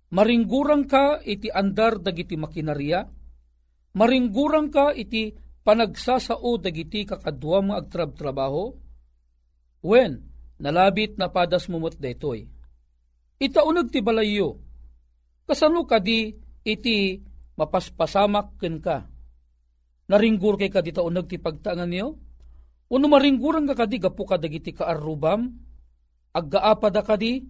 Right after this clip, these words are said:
Wenno anyaman pay? Sabali a bangir, iti pagtrabahuam. O, nabanbanog ka siguron.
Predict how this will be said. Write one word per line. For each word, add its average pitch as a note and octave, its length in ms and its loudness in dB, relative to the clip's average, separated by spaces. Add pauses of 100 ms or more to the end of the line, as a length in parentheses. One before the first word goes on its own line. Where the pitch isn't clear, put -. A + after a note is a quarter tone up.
(640)
Wenno A3 400 4
anyaman G#3 480 0
pay? G3 320 0 (880)
Sabali F3+ 400 2
a G#3+ 80 2
bangir, A3 460 2 (640)
iti C#4 240 0
pagtrabahuam. G3+ 880 0 (880)
O, F#3+ 340 4 (460)
nabanbanog E3 640 0
ka G#3 160 2
siguron. D3+ 560 -2